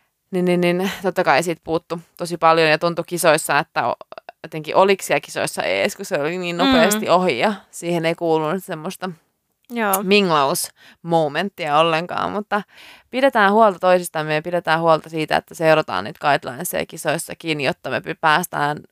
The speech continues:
Speaker 1: katsomaan näitä jatkossakin, koska se tekee tälle lajille niin, niin, se on ihan eri. Niin kuin totta kai, mikä laji, laji tahansa, mutta
Speaker 2: Mm, kyllä. Hei, kiitos seurasta.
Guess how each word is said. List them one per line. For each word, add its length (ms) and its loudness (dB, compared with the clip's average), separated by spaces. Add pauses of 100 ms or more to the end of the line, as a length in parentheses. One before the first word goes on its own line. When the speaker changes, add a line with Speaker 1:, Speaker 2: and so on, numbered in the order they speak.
Speaker 1:
katsomaan 580 -2
näitä 220 -2
jatkossakin, 580 -4 (100)
koska 280 -10
se 100 -10
tekee 260 0
tälle 200 4
lajille 420 2
niin, 420 -12 (220)
niin, 400 -2 (520)
se 100 -8
on 200 -2
ihan 240 -2
eri. 280 -2 (260)
Niin 140 -4
kuin 120 2
totta 240 -2
kai, 240 4
mikä 220 0
laji, 220 2 (120)
laji 200 0
tahansa, 420 -8
mutta 360 -12 (220)
Speaker 2:
Mm, 340 -4 (280)
kyllä. 320 -2 (580)
Hei, 280 2
kiitos 480 0
seurasta. 680 0